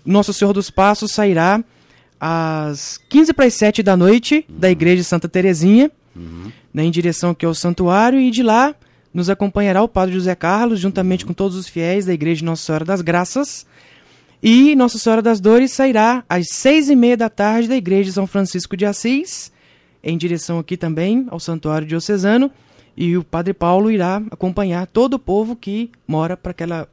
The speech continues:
Speaker 1: outra
Speaker 2: Perfeito.
Speaker 1: área da cidade.
Speaker 2: E o encontro vai ser aqui no santuário, creio eu, né?
Speaker 1: Isso. O encontro é feito no centro da cidade
Speaker 2: Uhum.
Speaker 1: e logo em seguida tem a Santa Missa e tem a, a grande pregação do encontro,
Speaker 2: Uhum.
Speaker 1: né, que será feita pelo Padre José Carlos.
Speaker 2: Perfeito.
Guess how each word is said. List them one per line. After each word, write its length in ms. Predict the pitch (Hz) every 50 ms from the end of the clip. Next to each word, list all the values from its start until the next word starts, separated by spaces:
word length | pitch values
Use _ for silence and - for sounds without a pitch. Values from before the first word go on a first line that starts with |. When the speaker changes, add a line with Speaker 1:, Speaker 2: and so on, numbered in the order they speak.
| _
Speaker 1:
outra 200 | - 180 151 131
Speaker 2:
Perfeito. 120 | 202 180 165
Speaker 1:
área 140 | 175 180
da 100 | 170 185
cidade. 420 | 180 - 226 185 160 139 120 85 107
Speaker 2:
E 60 | 131
o 60 | 143
encontro 360 | 143 139 - 131 139 139 143
vai 140 | 139 156 147
ser 160 | 147 - 156
aqui 140 | 151 147 175
no 80 | 160 147
santuário, 400 | - 156 147 143 127 127 139 135
creio 280 | - 135 143 147 147
eu, 200 | 120 110 107 95
né? 80 | 90 165
Speaker 1:
Isso. 320 | 143 123 - - - - -
O 80 | 160
encontro 380 | 170 160 - 160 170 170 - 180
é 20 |
feito 240 | 175 - 185 180 -
no 80 | 185 175
centro 300 | - - 185 180 175 175
da 100 | 185 185
cidade 580 | - 185 185 185 190 208 233 247 247 240 202
Speaker 2:
Uhum. 140 | 82 85 95 98 _ _ _ _ _ _ _ _ _ _ _ _ _ _ _ -
Speaker 1:
e 380 | - 160 170 170 170 170 170 170
logo 220 | 165 170 175 170
em 40 | 170
seguida 280 | - 208 180 185 185
tem 160 | 175 - 202 196
a 40 |
Santa 220 | 190 - 190 - 196
Missa 260 | 180 175 185 202 208
e 40 | 196
tem 180 | - 208 208 208
a, 100 | 202 190 - _ _ _ _ _ -
a 80 | 147
grande 400 | 151 156 180 190 208 202 220 220
pregação 480 | - - 214 214 220 208 - - 202 202
do 80 | 196
encontro, 540 | 214 196 - 175 180 175 - 156 151 147 143 -
Speaker 2:
Uhum. 460 | 95 85 71 65 71 73 76 78 82
Speaker 1:
né, 220 | 92 127 135 147 147
que 100 | - -
será 220 | - 175 175 170
feita 280 | - - 175 180 190 175
pelo 220 | - 185 185 180
Padre 500 | - - 165 170 175 170 180 196 196 190
José 240 | 170 180 170 196 196
Carlos. 440 | 196 - 156 143 127 104 - - -
Speaker 2:
Perfeito. 640 | 123 139 139 - - 78 76 73 73 - - 71